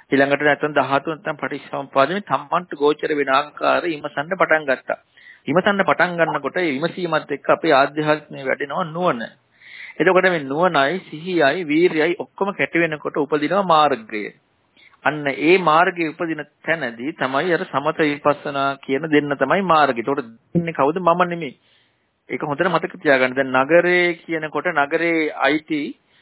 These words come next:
අ, ස්වාමියාට දොරටු හය. දොරටු හය කියනකොට ඇස කන නාසය දිවකය මනස. එතකොට ඇස කන නාසය දිවකය මනසින් නෙමෙයි දකින්නේ.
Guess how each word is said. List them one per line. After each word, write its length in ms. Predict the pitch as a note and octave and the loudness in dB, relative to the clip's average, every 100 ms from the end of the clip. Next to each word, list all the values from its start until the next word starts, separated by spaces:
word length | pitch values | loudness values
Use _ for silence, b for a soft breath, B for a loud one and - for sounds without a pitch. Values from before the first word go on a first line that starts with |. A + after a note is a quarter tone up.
| b - | b -4
අ, 120 | B2+ | 0
ස්වාමියාට 540 | C#3+ D3 D#3+ D3+ C#3+ | 4 4 2 -2 -4
දොරටු 360 | F3 D3+ D3+ D#3+ | -2 -2 0 -4
හය. 260 | D3+ D#3 B2 | -2 -2 0
දොරටු 320 | C#3 D3+ D#3+ | -4 -4 -4
හය 260 | D3+ D3 | -2 -2
කියනකොට 400 | D3 D3 C#3+ C#3+ | -2 -6 -8 -2
ඇස 160 | F#3+ E3 | -2 -2
කන 220 | F3 F3 | -6 -6
නාසය 240 | E3+ E3+ G3 | -2 -2 -2
දිවකය 320 | F#3+ G3 F#3 | -4 -6 -6
මනස. 260 | D3+ C3+ - _ | -6 -8 -12 _
එතකොට 220 | _ D3 F3+ | _ 0 2
ඇස 200 | C3+ E3+ | 2 0
කන 240 | G3 G3 | 0 0
නාසය 280 | F#3+ F#3 F#3 | 2 0 2
දිවකය 320 | F3 F3+ F3+ | 2 2 2
මනසින් 380 | F3 E3+ E3+ F3 | 0 -2 -4 -8
නෙමෙයි 200 | F3 A3 | -4 0
දකින්නේ. 520 | G3+ F#3+ F3+ C#3 A#2 | 0 -2 -6 -6 -12